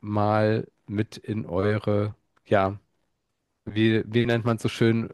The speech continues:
äh, Fuck-up-Practice, ähm, reinnehmen?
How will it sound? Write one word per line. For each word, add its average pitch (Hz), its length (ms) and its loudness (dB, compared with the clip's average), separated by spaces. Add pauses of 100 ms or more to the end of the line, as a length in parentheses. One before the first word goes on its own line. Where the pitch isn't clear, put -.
äh, 110 400 2
Fuck-up-Practice, - 1600 -4
ähm, 104 600 2 (200)
reinnehmen? 101 1500 -2